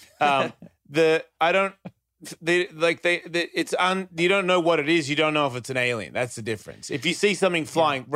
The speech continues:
Speaker 1: Russia could have built it. Somebody else could have built it that
Speaker 3: Yeah.
Speaker 1: isn't from outer space. The day it's like,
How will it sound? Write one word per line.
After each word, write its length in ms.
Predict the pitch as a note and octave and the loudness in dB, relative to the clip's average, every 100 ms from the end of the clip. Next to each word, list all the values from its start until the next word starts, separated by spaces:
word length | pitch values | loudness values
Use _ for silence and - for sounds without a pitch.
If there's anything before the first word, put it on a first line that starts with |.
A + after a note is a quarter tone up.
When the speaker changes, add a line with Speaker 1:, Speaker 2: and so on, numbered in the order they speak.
| D#3 | 0
Speaker 1:
Russia 240 | D3 D#3+ | 0 -2
could 160 | D#3+ C#3+ | 0 -2
have 100 | A#2+ | 0
built 260 | C#3+ C#3+ | 0 0
it. 200 | D3 C#3 _ _ _ | 0 -2 _ _ _
Somebody 440 | - F#3+ F#3+ F3 | 0 0 2 2
else 200 | D#3+ D3 | 2 0
could 140 | - D3 | 0 -2
have 120 | A2+ | 0
built 300 | C#3 D3 C#3+ | 2 2 0
it 180 | B2 - | -4 -2
that 120 | A#2+ | -2
Speaker 3:
Yeah. 120 | B2 | 0
Speaker 1:
isn't 340 | D3 C#3 C#3 A2 | 0 0 -4 -6
from 480 | - C#3 C3+ B2 G#2+ _ _ - | 0 0 0 -6 -12 _ _ -2
outer 260 | C3+ C3 | 0 0
space. 680 | B2 - C3 C3+ E3+ F3 - _ _ _ | -2 -4 0 2 2 -4 -14 _ _ _
The 140 | - C#3+ | 0 0
day 600 | - F3 F#3 F#3+ F3 _ _ _ - | 4 2 4 2 0 _ _ _ -4
it's 200 | D#3 - | -4 0
like, 260 | D3+ B2+ | 0 0